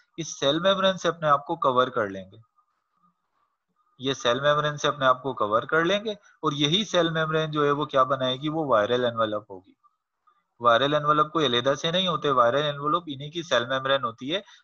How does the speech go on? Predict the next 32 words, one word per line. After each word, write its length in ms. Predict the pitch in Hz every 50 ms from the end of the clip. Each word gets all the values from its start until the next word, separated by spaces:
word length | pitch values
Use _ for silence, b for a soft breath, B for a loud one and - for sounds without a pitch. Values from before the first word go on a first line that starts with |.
| B -
जिस 120 | 127 123
पर 160 | - 139 131
ये 120 | 131 143 135
glycoprotein 800 | 127 123 117 113 117 - 135 117 117 117 117 113 117 117 113
बाद 180 | 113 110 101 104
में 120 | 110 107 107
develop 280 | 101 95 95 107 113 _ -
कर 120 | 113 101 92
लेते 240 | 92 92 90 _ -
हैं 80 | 92
इस 60 | _
तरह 220 | _ - 98 95 95
से। 140 | _ _ _ _ _ b b b b b b -
तो 60 | 135
ये 160 | 135 147 151 139
जैसे 280 | 131 131 127 - 160
जैसे 220 | 156 160 147 160 156
बाहर 240 | 143 131 131 135
निकलेंगे, 400 | 135 135 131 143 139 143 147 165
सबके 340 | 147 - - 127 - - 147
ऊपर 280 | 139 131 127 - 131 131
ये 160 | 123 131 160 220 - b b b b b _ _ _ -
host 260 | 123 135 156 147 -
cell 180 | - 131 123 127
की 140 | - 175 160
मेम्ब्रेन 440 | 147 131 123 120 120 127 131 131 -
को 120 | - 139
भी 100 | 127 131
अपने 220 | 123 123 - 120
ऊपर 220 | 117 - - 123 -
चढ़ाकर 380 | - 110 98 98 95 - 113
बाहर 280 | 104 104 101 98 101